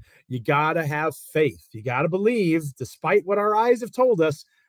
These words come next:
that Dillon's gonna hit some of these threes. Again, he hasn't done it in a very long time. I am very well aware of that. I am understanding that when you think Dillon Brooks and you think offensive contributions,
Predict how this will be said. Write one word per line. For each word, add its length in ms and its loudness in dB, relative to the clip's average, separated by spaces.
that 180 -4
Dillon's 320 0
gonna 180 0
hit 200 -4
some 200 -6
of 80 -4
these 180 -8
threes. 400 -6
Again, 280 -8
he 140 -14
hasn't 420 -2
done 220 0
it 140 0
in 120 -4
a 40 -4
very 400 -2
long 300 -4
time. 380 -12
I 120 -6
am 160 -8
very 260 0
well 220 -2
aware 280 -2
of 120 -10
that. 160 -20
I 140 -6
am 160 -10
understanding 1000 -2
that 280 -6
when 160 -8
you 100 -12
think 380 -2
Dillon 280 2
Brooks 420 0
and 160 -2
you 80 -4
think 340 -6
offensive 920 -2
contributions, 960 -4